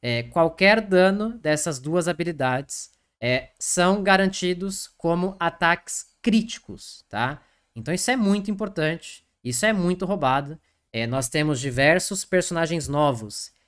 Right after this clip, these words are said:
que foram lançados com resistência a crítico físico, né, que dificulta bastante ali, é, a receber danos críticos, mas essa habilidade aqui, esse personagem, é, aparentemente chegou com uma passiva aqui,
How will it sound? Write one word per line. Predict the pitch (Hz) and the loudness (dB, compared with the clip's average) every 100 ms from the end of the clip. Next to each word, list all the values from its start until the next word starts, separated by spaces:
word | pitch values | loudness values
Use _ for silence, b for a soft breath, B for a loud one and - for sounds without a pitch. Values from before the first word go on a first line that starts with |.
| _ | _
que | 127 | -8
foram | 123 151 | -4 0
lançados | 151 143 - 147 135 123 | 0 0 0 0 0 -4
com | - 123 | -6 0
resistência | 143 143 135 - 151 180 196 208 202 - | 0 0 -2 -4 -2 -2 -2 -4 -6 -6
a | 135 | -6
crítico | 139 139 - 123 | -4 -6 -8 -10
físico, | 147 170 180 196 208 b b _ | -4 -2 -4 -8 -12 b b _
né, | 139 | -4
que | 147 | -2
dificulta | 131 139 - 139 143 | -4 -6 -6 -6 -4
bastante | 135 143 - 147 156 147 | -2 -4 -2 -2 -2 -4
ali, | 127 139 131 120 b b | -4 -4 -6 -10 b b
é, | 117 | -4
a | 120 | -4
receber | 123 131 135 120 147 | -2 -4 -4 -2 -2
danos | 131 131 127 | 0 -4 -6
críticos, | - 170 185 - 196 - _ _ | -4 -4 -4 -8 -10 -12 _ _
mas | - 156 165 151 | 0 4 4 6
essa | 160 175 - 196 180 | 4 4 2 2 2
habilidade | 160 165 175 151 147 143 | 0 0 0 2 2 0
aqui, | 135 147 | -2 -2
esse | 165 | -2
personagem, | - 156 - 175 147 151 170 175 _ _ - | -4 -4 -4 -2 -2 -2 -6 -14 _ _ -8
é, | 127 135 - | -6 -4 -2
aparentemente | 156 165 160 165 160 160 - | -2 2 0 0 -2 -4 -4
chegou | - 175 147 160 | -4 -2 0 -2
com | 170 | 0
uma | 151 | -2
passiva | 147 - - 180 180 165 | 0 -2 0 0 0 0
aqui, | 156 147 156 | -4 -6 -8